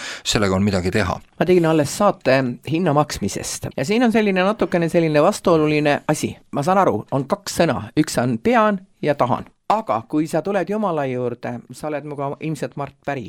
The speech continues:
Speaker 2: siis me oleme kõik väga innukad ja siis ma ütlen, „Siin ma olen, kasuta mind,“ eks ju. Noh, ma võin ise öelda seda, et ma olen kolmkümmend aastat
Speaker 1: Mhm.
Speaker 2: niimoodi, eks ju, olnud.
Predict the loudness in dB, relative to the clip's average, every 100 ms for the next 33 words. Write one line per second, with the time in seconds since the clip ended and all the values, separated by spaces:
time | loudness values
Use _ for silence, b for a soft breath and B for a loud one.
0 | -10 -8 -4 -4 -4 -4 -2 -2 -2 -2
1 | -6 -6 -8 -8 -8 -8 -10 -10 -10 -8
2 | -4 -2 -2 -2 -4 -4 -2 -4 -6 -8
3 | -6 -6 -6 -8 -8 -8 B B B -8
4 | -4 -2 -2 -4 -6 -6 -8 -12 -14 -16
5 | -14 -10 -6 -4 -4 -4 -4 -4 -4 -12
6 | -8 -6 -6 -6 -8 -8 -6 -4 -4 -6
7 | -8